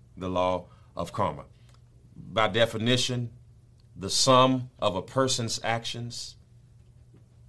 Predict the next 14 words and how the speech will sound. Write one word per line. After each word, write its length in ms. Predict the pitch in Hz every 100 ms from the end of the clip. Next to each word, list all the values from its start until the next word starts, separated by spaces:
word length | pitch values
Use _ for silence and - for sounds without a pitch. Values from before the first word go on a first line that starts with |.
| - - - - - - - - -
in 240 | 110 104
this 400 | 92 131 135 - -
and 280 | 107 104 -
previous 500 | - 131 120 117 -
states 360 | 117 110 -
of 120 | 104
existence, 800 | 98 - 85 - - - - - - - - - - - - - - - -
viewed 720 | 90 107 127 131 135 135 - - - - - - - -
as 560 | 101 98 87 95 - - -
deciding 1000 | - 87 - - 123 135 131 127 127 123 - - - - - - - -
their 220 | 87 80
fate 580 | - - 135 135 - - - - - - -
in 160 | 87
future 680 | 80 - 123 120 - 120 117